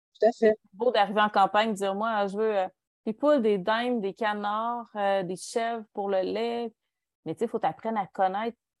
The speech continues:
Speaker 2: chaque animal avec ses particularités, là. J'ai
Speaker 1: Mhm.
Speaker 2: tellement vu de,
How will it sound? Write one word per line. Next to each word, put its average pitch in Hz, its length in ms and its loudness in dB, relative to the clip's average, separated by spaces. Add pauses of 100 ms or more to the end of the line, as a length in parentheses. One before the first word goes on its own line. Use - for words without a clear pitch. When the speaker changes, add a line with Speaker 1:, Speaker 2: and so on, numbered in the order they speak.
(260)
Speaker 2:
chaque 214 360 -10
animal 196 460 -2
avec 180 220 -4
ses 190 120 -8
particularités, 185 960 -6
là. 208 140 -2
J'ai 196 180 -4
Speaker 1:
Mhm. 240 60 2
Speaker 2:
tellement 233 380 4
vu 214 260 0
de, 175 480 2